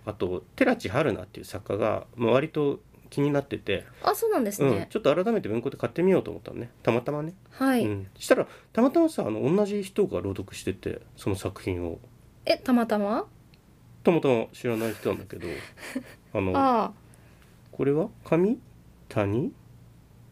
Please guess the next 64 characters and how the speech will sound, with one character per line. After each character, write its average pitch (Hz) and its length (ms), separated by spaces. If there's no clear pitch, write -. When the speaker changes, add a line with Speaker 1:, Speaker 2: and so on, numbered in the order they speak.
Speaker 1:
神 160 360
谷 123 120
か - 180
な？ - 80
神-、 156 420
神 180 300
谷 127 100
博 117 640
だ 98 100
と 95 100
思 87 100
う - 20
ん - 20
だ 82 80
け - 100
ど、 123 100
Speaker 2:
<laughs> - 260
Speaker 1:
神 143 180
谷 117 80
博 - 320
っ - 20
て - 140
い - 20
う - 20
人 123 200
が、 156 240
あ 98 80
の、 104 100
青 165 200
い - 40
服 - 260
を 85 40
着 - 140
て - 100
ね、 101 220
斜 123 160
に 160 60
構 160 280
え 98 120
て、 - 380
Speaker 2:
は 247 200
い。 220 180
Speaker 1:
こ - 140
ち - 160
ら 123 120
を 110 60
見 117 160
て 98 140
い 87 100
る 123 80
っ 123 40
て - 180
い - 80
う - 120
顔 104 220
写 95 140
真 95 180
が 117 140
帯 110 160
に 90 60
つ - 140
い 82 60
て 78 100
て、 117 280